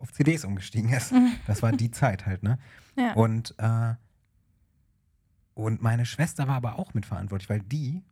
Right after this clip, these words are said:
Speaker 1: war ja auch riesen Michael-Fan und die war ja auch mit auf dem Konzert. Und die hatte ein paar Bücher und so und die hat mir dann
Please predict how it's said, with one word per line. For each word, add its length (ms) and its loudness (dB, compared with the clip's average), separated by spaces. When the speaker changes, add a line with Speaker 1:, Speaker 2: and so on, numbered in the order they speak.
Speaker 1:
war 140 -2
ja 140 -4
auch 200 -6
riesen 280 0
Michael-Fan 600 -4
und 160 -8
die 100 -10
war 100 -2
ja 100 -6
auch 100 -10
mit 120 -6
auf 120 -8
dem 120 -6
Konzert. 420 -4
Und 180 -2
die 120 -2
hatte 200 0
ein 100 -2
paar 300 -2
Bücher 300 -4
und 100 -4
so 80 -6
und 120 -6
die 60 -2
hat 100 -6
mir 100 0
dann 320 -2